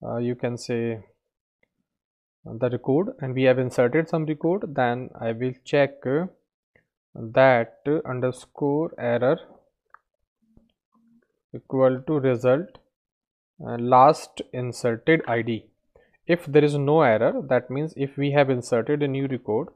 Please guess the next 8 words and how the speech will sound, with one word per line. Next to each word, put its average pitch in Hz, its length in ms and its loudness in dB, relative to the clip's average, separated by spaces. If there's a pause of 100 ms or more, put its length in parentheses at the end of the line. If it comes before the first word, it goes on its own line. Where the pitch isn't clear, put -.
(200)
then 127 220 -2
I 127 120 -2
check 127 380 -4 (480)
error 120 420 0 (1160)
not 131 400 -2
equal 120 420 -4
to 123 140 -6
null. 117 340 -4